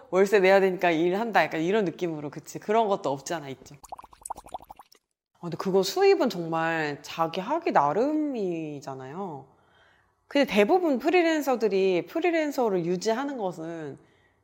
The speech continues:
그래도 고생은 좀 더 해도 그만큼 좀 더 벌 수 있는 가능성이 있기 때문이 아닐까 싶어요.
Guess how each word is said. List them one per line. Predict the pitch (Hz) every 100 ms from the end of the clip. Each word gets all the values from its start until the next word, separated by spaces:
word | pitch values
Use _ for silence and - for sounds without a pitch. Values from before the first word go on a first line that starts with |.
| _
그래도 | - 233 247 254 277 349 - _ _ _
고생은 | - 226 269 320 262
좀 | 202
더 | 175 165 185
해도 | 202 233 269
그만큼 | - - 214 220 220
좀 | 190 180
더 | 170 170
벌 | 165
수 | 165 214
있는 | 180
가능성이 | - 170 190 214 170
있기 | - 185
때문이 | 233 254 180
아닐까 | 135 147 151
싶어요. | - - 165